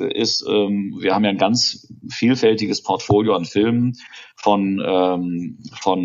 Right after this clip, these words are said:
ähm, auf, auf wahren Geschichten beruhenden, ähm, Dokudramen bis hin zum anima-, animierten Kinderfilm, ähm, und alles dazwischen. Ja? Ähm, und, und wir glauben an all diese Formate, weil wir glauben, es gibt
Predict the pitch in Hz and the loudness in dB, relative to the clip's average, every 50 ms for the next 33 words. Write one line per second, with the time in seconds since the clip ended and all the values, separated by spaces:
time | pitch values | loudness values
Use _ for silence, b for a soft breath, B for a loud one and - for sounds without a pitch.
0 | 87 87 87 87 85 65 76 82 73 76 82 65 73 80 71 - _ _ _ _ | -2 -2 -2 -2 -4 -4 -4 -4 -4 -6 -6 -6 -8 -10 -10 -12 _ _ _ _
1 | - - 67 87 85 - - - - 85 - 90 90 95 101 95 82 80 - 120 | -4 0 2 2 2 0 -2 -4 -4 0 2 2 2 2 2 0 -2 -2 -2 -4
2 | 117 - - 117 104 101 92 98 104 107 104 101 98 92 92 92 85 B B B | -4 -4 -2 0 0 0 2 2 2 2 2 0 0 -2 -2 -4 -6 B B B
3 | B B B B - - 87 90 90 90 90 87 87 87 87 85 73 64 - _ | B B B B -4 0 0 2 2 2 0 0 -2 -4 -6 -8 -10 -12 -14 _
4 | _ _ - 104 - 104 120 135 - 135 - 226 202 214 208 220 220 226 113 110 | _ _ -10 -2 2 2 2 4 2 2 2 4 4 4 4 4 2 2 2 2
5 | 110 110 214 220 220 - - - - 101 - - 107 104 104 101 - - 101 98 | 2 2 0 0 -2 -4 -6 -4 -2 -2 -2 0 0 0 0 -2 -2 -4 -4 -2
6 | 98 98 95 92 - - 98 98 98 95 95 90 85 - 104 95 95 95 98 104 | -2 -2 -2 -2 -2 0 0 0 0 0 -2 -2 -2 -4 -6 -4 -4 -2 0 0
7 | 113 113 - 107 98 - 123 135 143 131 127 127 - - 123 123 127 120 123 123 | 0 0 -2 -4 -4 -2 0 2 4 4 2 2 0 0 0 0 0 0 0 -2
8 | 123 B B B B B B B B - 101 107 107 107 107 104 107 107 104 104 | -4 B B B B B B B B 0 2 4 4 4 4 2 2 2 0 2
9 | 107 104 104 104 107 104 - 101 - - _ _ - 104 - - _ - _ _ | 0 0 0 -2 -4 -6 -8 -14 -20 -20 _ _ -20 -20 -20 -20 _ -20 _ _
10 | - - 104 104 - 110 113 107 - 117 - - 143 - - - - 64 76 87 | -6 -4 0 2 2 2 2 2 2 0 2 2 0 0 0 -4 -6 -6 -4 -2
11 | 95 101 98 101 98 95 98 98 - 87 98 98 98 - - - - - 101 95 | -2 -2 -2 -2 -2 -2 -4 -4 -4 -4 -4 -4 -4 -4 -6 -4 -2 -2 -2 -2
12 | 95 95 - - B B B B B B B B _ - - 101 92 104 104 107 | -2 -4 -6 -8 B B B B B B B B _ -2 0 0 2 4 4 4
13 | 135 143 135 117 98 104 107 107 104 98 - 107 101 98 98 101 113 120 117 113 | 4 4 4 4 4 4 4 4 2 0 0 0 2 2 2 2 2 0 0 -2
14 | 101 107 101 - 101 98 107 107 110 113 104 - - 113 113 - - - - - | -2 -2 -2 0 2 2 2 2 0 -2 -4 -2 -4 -6 -6 -4 -4 -4 -4 -6
15 | - | -6